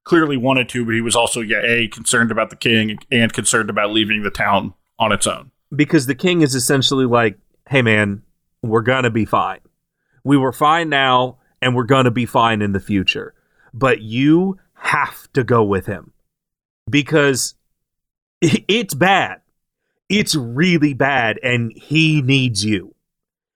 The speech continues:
Speaker 2: If, if anyone is going to take care of this problem, it's you two.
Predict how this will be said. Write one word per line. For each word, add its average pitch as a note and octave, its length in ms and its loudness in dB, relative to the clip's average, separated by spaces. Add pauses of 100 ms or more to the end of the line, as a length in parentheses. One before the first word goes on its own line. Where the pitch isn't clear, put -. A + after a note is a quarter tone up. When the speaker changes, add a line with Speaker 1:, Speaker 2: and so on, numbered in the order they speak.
(220)
Speaker 2:
If, F#3 340 0
if D#3 200 0
anyone D#3+ 560 0
is A#2+ 200 -2
going C3+ 340 0
to B2 60 -6
take B2 280 -2
care B2+ 200 2
of A#2+ 80 0
this A2 160 0
problem, A2 600 0
it's G#2+ 220 -4
you A2+ 300 2
two. G2 440 -4